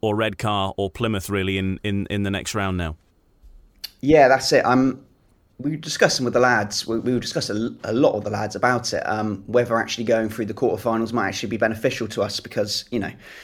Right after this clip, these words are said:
Speaker 2: staying race sharp during that time of the year is so important, and that gives us potentially two more meetings. Um, so while, you know, on paper, it, it, like, last year we finished top, it was, it,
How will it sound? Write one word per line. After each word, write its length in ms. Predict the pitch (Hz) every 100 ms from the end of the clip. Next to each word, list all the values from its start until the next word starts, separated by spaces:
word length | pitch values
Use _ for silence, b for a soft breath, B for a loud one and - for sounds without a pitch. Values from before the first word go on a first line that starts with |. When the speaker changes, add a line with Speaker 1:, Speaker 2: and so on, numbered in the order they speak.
| B B B
Speaker 2:
staying 340 | - 151 120
race 200 | 113 110
sharp 360 | - 113 104 -
during 240 | 113 104
that 160 | 104 -
time 180 | 107
of 60 | 104
the 60 | 104
year 100 | 107
is 100 | -
so 140 | 123
important, 580 | 104 110 107 - 101 -
and 100 | 110
that 140 | 110 107
gives 200 | 104 104
us 260 | 104 -
potentially 520 | - - 104 - 107 101 -
two 180 | 135 113
more 120 | 110
meetings. 680 | 127 - 98 85 101 - - -
Um, 440 | 113 113 110 110 B B B B
so 380 | - 139 127 120 120
while, 600 | - 147 143 131 117 117 - _ _
you 120 | -
know, 180 | 104 92
on 200 | - 120
paper, 400 | 117 123 120 127
it, 180 | 120 -
it, 360 | 104 78 - -
like, 160 | 98 -
last 380 | 117 113 113 120
year 120 | 117
we 120 | 104
finished 360 | 104 107 104 -
top, 320 | 117 110 -
it 180 | 98 -
was, 440 | 101 98 - - -
it, 180 | 85